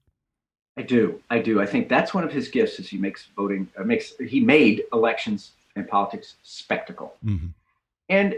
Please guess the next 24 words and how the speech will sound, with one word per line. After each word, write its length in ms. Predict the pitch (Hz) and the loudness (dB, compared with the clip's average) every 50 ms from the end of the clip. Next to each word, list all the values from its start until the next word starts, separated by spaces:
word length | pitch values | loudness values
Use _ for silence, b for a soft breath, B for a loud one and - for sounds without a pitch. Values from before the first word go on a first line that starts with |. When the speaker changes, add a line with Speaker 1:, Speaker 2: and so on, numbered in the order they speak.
| - - | -8 -8
Speaker 1:
you 140 | 175 226 254 | -6 2 6
know, 220 | 285 277 269 233 | 6 8 8 6
in 220 | - - 226 226 214 | 4 4 2 2 2
a, 260 | 196 175 165 - - - | 2 0 -2 -4 -4 -6
in 120 | 180 170 | -6 -6
a 100 | 160 143 | -4 -6
healthy, 640 | 135 135 135 - 170 196 220 226 220 220 220 214 202 | -6 -8 -10 -6 -4 0 0 0 -2 -2 -6 -6 -6
prosperous, 680 | - - - - 185 165 170 165 - - - 165 156 156 - | -8 -10 -10 -4 -2 -2 -2 -2 -4 -8 -10 -10 -10 -10 -12
stable, 540 | - - - - 151 156 160 151 156 156 151 147 - _ _ _ | -18 -16 -4 0 0 0 0 0 -2 -4 -4 -6 -8 _ _ _
free, 340 | - 165 156 151 147 147 143 - _ _ | -4 0 2 4 2 2 0 -4 _ _
fair 320 | _ 151 139 127 123 123 - | _ -2 -2 0 -2 -4 -6
country, 560 | - - - 170 147 - - 131 123 120 - - 226 - _ _ _ | -12 -4 -2 0 0 0 0 0 0 0 -2 -4 -12 -14 _ _ _
there's 240 | - 370 392 349 - | 2 4 4 4 6
room 220 | - 392 339 294 - | 6 6 6 6 4
for 80 | 160 | 4
that. 280 | - - - - - _ _ _ _ _ _ _ _ _ _ _ _ _ _ | 0 0 -4 -8 -14 _ _ _ _ _ _ _ _ _ _ _ _ _ _
And 120 | - 202 240 | -2 2 2
that's 160 | 285 285 - | 2 4 4
what 80 | 302 262 | 4 4
we 100 | 269 269 | 6 6
were 240 | 269 294 294 277 220 | 8 8 8 8 8
under 160 | 170 151 147 | 8 4 4
Barack 280 | 135 131 123 110 104 - | 4 2 0 0 0 -2
Obama. 480 | - 120 104 104 101 101 101 110 - | -4 -4 -2 -2 -2 -2 -2 -6 -8